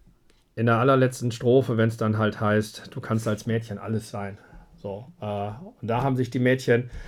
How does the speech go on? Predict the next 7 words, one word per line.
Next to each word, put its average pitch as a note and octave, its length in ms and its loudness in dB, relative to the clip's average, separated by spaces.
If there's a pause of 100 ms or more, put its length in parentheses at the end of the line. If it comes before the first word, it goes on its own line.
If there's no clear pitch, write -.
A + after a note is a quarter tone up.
(300)
so A#2 180 0
komplett C3+ 380 2
abgeholt B2 480 0
gefühlt. C3+ 420 0
Einige B2 360 0
wurden B2+ 240 4
so, B2 420 8